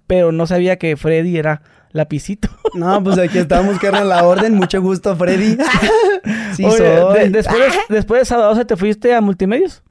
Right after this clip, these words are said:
Speaker 2: Sa-, Simón.
Speaker 1: Sí.
Speaker 2: Sí, ¿y sabes quién tuvo que ver también bien Omar, bro?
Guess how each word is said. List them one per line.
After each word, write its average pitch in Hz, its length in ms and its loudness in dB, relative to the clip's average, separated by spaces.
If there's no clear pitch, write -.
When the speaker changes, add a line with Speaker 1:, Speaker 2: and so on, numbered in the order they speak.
Speaker 2:
Sa-, 156 400 -12
Simón. 165 500 -2
Speaker 1:
Sí. 139 460 -10
Speaker 2:
Sí, 180 420 -2
¿y 175 140 0
sabes 180 400 0
quién 220 260 -2
tuvo 240 400 -2
que 214 180 0
ver 220 200 0
también 196 500 -2
bien 214 220 -2
Omar, 202 320 -4
bro? 196 260 -4